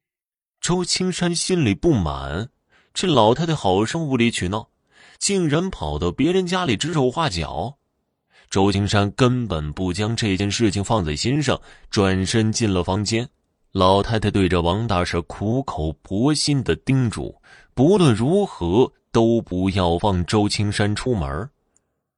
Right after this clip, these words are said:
王大婶愣神之际，老太太立马消失不见。王大婶吓得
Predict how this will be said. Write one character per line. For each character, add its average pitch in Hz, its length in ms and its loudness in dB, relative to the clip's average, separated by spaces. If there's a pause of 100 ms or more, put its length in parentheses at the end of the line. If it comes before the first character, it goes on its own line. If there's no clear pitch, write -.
(160)
王 170 240 0
大 170 180 -4
婶 104 240 -2
愣 147 220 0
神 123 260 0
之 170 160 -2
际， 156 300 -2 (200)
老 87 380 2
太 110 200 0
太 98 100 2
立 151 400 2
马 78 220 0
消 117 200 -2
失 - 140 -8
不 131 100 -6
见。 143 280 -6 (540)
王 90 360 2
大 78 220 4
婶 76 240 -4
吓 78 240 -4
得 73 160 -12